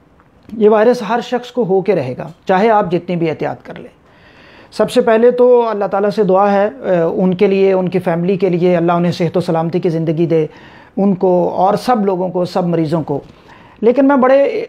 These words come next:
अदब के साथ इख्तलाफ करना चाहता हूँ उनसे कि ये बात, अ, कहना दुरुस्त नहीं है, साइंटिफिकली भी ये बात कहना दुरुस्त नहीं है कि ये वायरस आप कुछ भी कर लें,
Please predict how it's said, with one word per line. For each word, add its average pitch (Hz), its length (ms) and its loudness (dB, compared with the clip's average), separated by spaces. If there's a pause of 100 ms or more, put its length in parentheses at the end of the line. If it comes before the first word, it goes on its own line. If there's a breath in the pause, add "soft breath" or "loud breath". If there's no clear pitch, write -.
(120)
अदब 214 220 0
के 285 120 0
साथ 214 240 0
इख्तलाफ 190 420 -4
करना 165 220 -4
चाहता 151 280 -2
हूँ 156 120 -2
उनसे 156 400 -4 (460 loud breath)
कि 226 60 4
ये 233 300 4
बात, 208 340 2 (220)
अ, - 80 -18 (580)
कहना 202 340 2
दुरुस्त 180 340 0
नहीं 180 240 2
है, 175 200 2
साइंटिफिकली 214 840 0
भी 208 140 0
ये 202 140 4
बात 165 220 0
कहना 170 220 -4
दुरुस्त 160 320 -6
नहीं 170 200 0
है 170 180 0
कि 190 140 -2
ये 196 220 4
वायरस 175 420 -2 (420 loud breath)
आप 202 300 0
कुछ 285 220 0
भी 262 160 4
कर 185 180 0
लें, 202 200 0